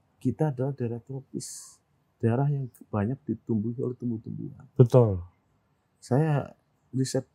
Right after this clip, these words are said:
Speaker 1: dengan sorghum, ya,
Speaker 2: Hmm.
Speaker 1: ini bisa menghasilkan biotenol dengan alat ini. Ini alat ini besar banget.
Speaker 2: Oh.
Speaker 1: Alat ini alat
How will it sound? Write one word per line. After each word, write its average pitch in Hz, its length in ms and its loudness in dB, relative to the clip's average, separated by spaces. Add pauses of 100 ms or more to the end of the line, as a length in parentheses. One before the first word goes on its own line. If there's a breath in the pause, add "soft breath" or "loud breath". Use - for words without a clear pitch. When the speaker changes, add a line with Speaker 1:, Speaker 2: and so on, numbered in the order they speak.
(160)
Speaker 1:
dengan 101 420 -2 (340)
sorghum, 113 680 -2 (420)
ya, 127 140 -10
Speaker 2:
Hmm. 123 320 8 (280)
Speaker 1:
ini 143 160 2
bisa 127 260 -2
menghasilkan 127 760 -4 (560)
biotenol 117 640 -4 (1500)
dengan 107 300 0
alat 113 240 -10 (220)
ini. 98 260 -2 (480)
Ini 135 180 0
alat 151 220 -2
ini 160 100 -4
besar 117 280 -4
banget. 101 260 -12 (220)
Speaker 2:
Oh. 135 1040 2
Speaker 1:
Alat 131 240 -4
ini 156 180 -2
alat 147 240 -8